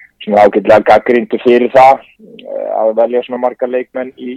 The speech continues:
í leikmannahópinn sem eru ekki að, búin að vera kannski að spila mikið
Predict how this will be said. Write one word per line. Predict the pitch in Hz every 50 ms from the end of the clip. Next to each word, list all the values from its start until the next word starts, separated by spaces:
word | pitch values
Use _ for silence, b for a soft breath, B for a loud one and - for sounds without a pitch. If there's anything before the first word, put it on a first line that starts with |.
| 135 131
í | 123
leikmannahópinn | 123 127 127 - 131 127 127 127 120 - 127 120 -
sem | 120 123 123
eru | 123 120 123 127 127 _ - 127
ekki | 120 113 _ - 127 127 131 131 131 _ - -
að, | 123 127 127 123 120 - - _ _
búin | - 135 127 131 131
að | 131 123 123
vera | 131 135 131 135 -
kannski | _ - 135 123 - -
að | 131 -
spila | - 143 143 143 143 143
mikið | 156 151 131 147 -